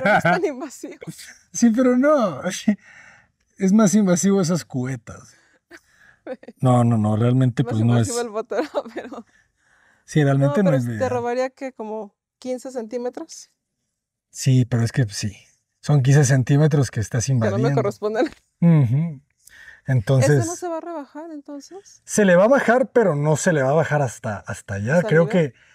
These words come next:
Speaker 2: creo que traemos unos registros ahí. Me había pasado la profundidad, Omar. Omar, ¿andas por ahí?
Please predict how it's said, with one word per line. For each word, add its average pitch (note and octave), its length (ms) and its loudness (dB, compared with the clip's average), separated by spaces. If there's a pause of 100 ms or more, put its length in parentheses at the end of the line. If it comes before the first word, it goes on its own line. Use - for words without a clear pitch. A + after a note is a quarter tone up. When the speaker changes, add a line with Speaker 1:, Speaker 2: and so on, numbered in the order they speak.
(120)
Speaker 2:
creo D#3+ 160 0
que F#3+ 80 2
traemos F3 640 2 (100)
unos E3 280 0
registros E3 720 0
ahí. F3 380 -2 (320)
Me C3+ 80 -4
había D#3+ 180 4
pasado G#3+ 360 4
la F#3+ 160 2
profundidad, D3+ 600 0
Omar. F3 400 -2 (400)
Omar, G#3 320 2
¿andas A#3+ 240 4
por A3 180 2
ahí? B3 360 2